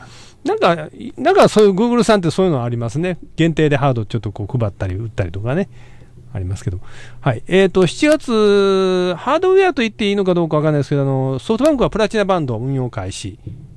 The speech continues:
Speaker 2: でした。あの、まあ、電波だからハードウェアと言っていいのかどうかわからないけど。はい。で、それからソニーがカセットテープの新製品をは-、発売という。あの、くしくもね、ソニーが、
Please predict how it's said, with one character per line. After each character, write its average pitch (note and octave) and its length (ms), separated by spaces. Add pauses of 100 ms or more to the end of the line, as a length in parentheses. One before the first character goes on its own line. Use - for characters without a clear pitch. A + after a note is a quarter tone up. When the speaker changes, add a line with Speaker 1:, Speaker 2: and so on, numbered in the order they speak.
Speaker 2:
で A2 100
し - 100
た。 - 140 (1000)
あ D3 160
の、 C3 400
ま E3+ 120
あ、 D3+ 40
電 C4 300
波 F3+ 200
だ D3+ 140
か D3 100
ら C#3 80
ハ G3+ 160
ー - 40
ド G#3 80
ウ F#3 40
ェ - 100
ア - 40
と G#3+ 120
言 C#3 80
っ - 40
て - 120
い C#3 40
い C#3+ 40
の D#3 80
か B2+ 80
ど A#2+ 80
う A#2 40
か A#2 80
わ A2+ 60
か A#2 60
ら A2+ 60
な G#2 60
い - 20
け G2 100
ど。 F#2+ 140 (380)
は G2+ 100
い。 - 120 (460)
で、 E3 240
そ - 80
れ F3+ 60
か F3+ 80
ら D#3+ 40
ソ B3+ 160
ニ B3 160
ー - 20
が C#3 100
カ C#3+ 140
セ D#3+ 100
ッ - 20
ト F3 120
テ A3 160
ー - 20
プ E3 60
の B2 100
新 D3 180
製 E3+ 160
品 A#2+ 180
を G2+ 40
は-、 C3 160 (200)
発 C3+ 280
売 A#2 200
と - 80
い F2+ 100
う。 G2+ 80 (1080)
あ D#3+ 140
の、 D#3+ 140
く A#3 120
し E4+ 120
く F4 100
も A3 140
ね、 A3 240
ソ - 200
ニ A3+ 180
ー - 20
が、 C#3 400